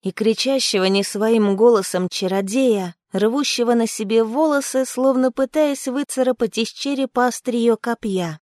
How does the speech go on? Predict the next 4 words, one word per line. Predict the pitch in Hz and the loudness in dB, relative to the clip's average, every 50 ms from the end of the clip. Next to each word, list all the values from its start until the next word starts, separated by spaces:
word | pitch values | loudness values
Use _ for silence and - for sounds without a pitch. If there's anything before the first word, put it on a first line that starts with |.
| _ _ _ _ _ | _ _ _ _ _
Солдаты | - - - 190 190 202 190 202 269 285 - 247 220 | -16 -8 -4 -2 -2 0 2 2 0 0 2 0 0
застыли | 202 196 220 220 - - - 302 294 240 214 | 0 0 0 -2 -2 -4 -2 0 2 4 4
в | 196 208 | 4 4
изумлении. | 220 202 240 269 277 269 247 226 202 185 180 170 170 170 165 160 160 | 4 4 4 4 4 4 4 4 4 4 2 0 0 -2 -4 -6 -10